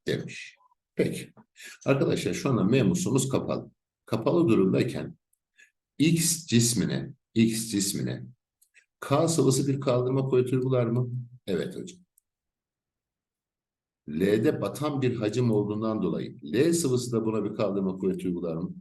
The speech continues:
Uygular hocam. Aşağı doğru da dikkat ederseniz X cisminin sadece bir ağırlığı.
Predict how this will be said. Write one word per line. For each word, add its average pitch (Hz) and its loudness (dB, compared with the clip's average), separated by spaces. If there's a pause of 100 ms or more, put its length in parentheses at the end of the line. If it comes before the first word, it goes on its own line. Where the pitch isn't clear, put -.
(120)
Uygular 85 -2
hocam. 82 -12 (1400)
Aşağı 139 -4
doğru 92 -2
da 107 -2
dikkat 120 -2
ederseniz 80 -4
X 127 -2
cisminin 73 -8
sadece 92 -4
bir 110 -2
ağırlığı. 71 -2